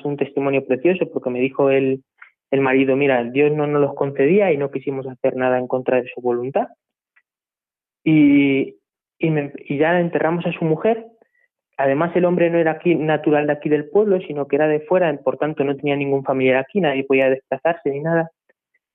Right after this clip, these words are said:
Y el hombre no se quería ir del cementerio.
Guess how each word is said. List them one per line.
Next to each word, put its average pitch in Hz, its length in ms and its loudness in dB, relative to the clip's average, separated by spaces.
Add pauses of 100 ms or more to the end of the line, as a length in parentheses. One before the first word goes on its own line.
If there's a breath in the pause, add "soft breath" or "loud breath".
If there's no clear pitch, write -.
(180)
Y 160 160 2
el 160 100 2
hombre 214 500 2
no 165 200 -2
se 165 160 -4
quería 127 280 2
ir 123 160 2
del 120 180 -2
cementerio. 110 600 -6